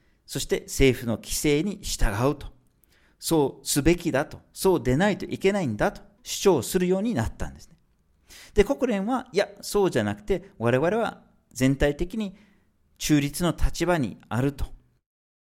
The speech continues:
政府の管理下の放送局ではなく、国連として独自で運営しなきゃいけないというふうに主張するんですね。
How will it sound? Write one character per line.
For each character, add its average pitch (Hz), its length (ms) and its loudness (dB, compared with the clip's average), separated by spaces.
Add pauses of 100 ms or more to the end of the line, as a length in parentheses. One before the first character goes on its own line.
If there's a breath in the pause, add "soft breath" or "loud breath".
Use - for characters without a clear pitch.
(140)
政 185 340 4
府 214 40 -2
の 226 100 0
管 147 300 -2
理 139 100 -4
下 156 160 0
の 202 120 0
放 127 240 -2
送 120 160 -2
局 113 320 -2
で 113 120 0
は 131 300 0
な 123 160 0
く、 - 240 -16 (840 soft breath)
国 143 240 -2
連 151 140 4
と 196 120 0
し 208 60 -4
て - 140 -4
独 113 260 -6
自 135 160 -6
で 226 360 2
運 123 200 2
営 117 100 2
し 123 180 -6
な 180 120 0
き 151 100 -6
ゃ 101 40 -2
い 90 40 -8
け 123 140 -2
な 160 120 0
い 170 80 -4
と - 100 -14 (680)
い 147 80 -4
う 143 40 -2
ふ 170 80 -2
う 226 40 0
に 226 100 0
主 - 100 -6
張 127 200 2
す - 200 -2
る 131 80 2
ん 104 60 0
で 85 60 -8
す - 100 -12
ね。 82 120 -12